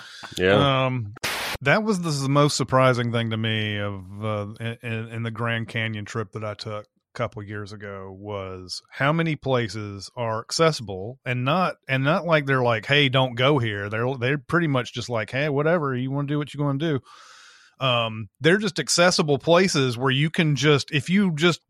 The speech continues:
Speaker 2: aren't paying attention, you will fall. You will
Speaker 1: Mm-hmm.
Speaker 2: fall to your death.
Speaker 1: Yeah, I'd read headlines once or twice a year. That's why that, the, the one picture he sent to everybody on Slack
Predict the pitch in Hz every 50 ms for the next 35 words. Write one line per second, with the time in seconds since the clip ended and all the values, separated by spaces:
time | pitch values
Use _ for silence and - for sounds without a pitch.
0 | 123 120 - - 151 160 175 180 165 _ 156 160 156 156 147 135 127 - 147 143
1 | 139 117 113 117 107 107 110 120 127 127 131 123 113 - - 123 110 107 104 -
2 | - _ _ _ _ _ _ _ 160 143 147 147 127 143 156 160 170 175 165 160
3 | 156 143 131 113 104 92 - - - - _ _ - - - - - - - 113
4 | 113 139 156 - - 135 143 170 170 151 185 185 156 143 190 220 190 175 160 160
5 | 160 156 147 - - _ 131 - 120 139 165 - 185 160 - 185 175 175 - 190
6 | 180 208 247 262 190 101 82 - _ - - 214 - - 254 254 202 156 - 135
7 | - - _ 127 151 160 - - 113 139 123 113 151 202 240 - 277 240 - -
8 | 190 143 160 165 135 - - 170 135 - 139 139 156 175 123 127 120 113 104 101
9 | 95 - - 110 120 139 165 127 - -